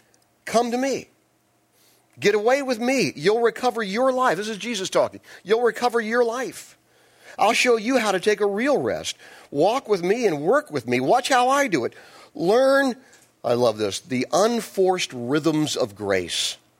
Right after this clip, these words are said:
I won't lay anything heavy or ill-fitting on you. Keep company with me, and you'll learn to live freely and lightly."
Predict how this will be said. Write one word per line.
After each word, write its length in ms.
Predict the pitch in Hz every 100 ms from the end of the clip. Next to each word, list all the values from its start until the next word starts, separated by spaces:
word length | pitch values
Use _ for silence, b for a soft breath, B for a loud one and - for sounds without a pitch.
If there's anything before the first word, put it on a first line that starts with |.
| b b b b b b -
I 120 | 101
won't 280 | 117 123 110
lay 180 | 107 104
anything 320 | 131 131 123
heavy 460 | 110 135 98 80
or 160 | 78 82
ill-fitting 560 | 85 101 - 113 92 80
on 140 | 71
you. 120 | 65 - _ _ _ _ _ b b b b b
Keep 220 | - 160 -
company 340 | 147 131 123
with 160 | 107 101
me, 340 | 104 87 - _ _ _ _ b b b b b
and 120 | 87
you'll 160 | 101 90
learn 220 | 98 98
to 80 | 101
live 200 | 95 80
freely 640 | - 101 120 120 120 110 _ _ _ _ _
and 100 | -
lightly." 360 | 80 73 _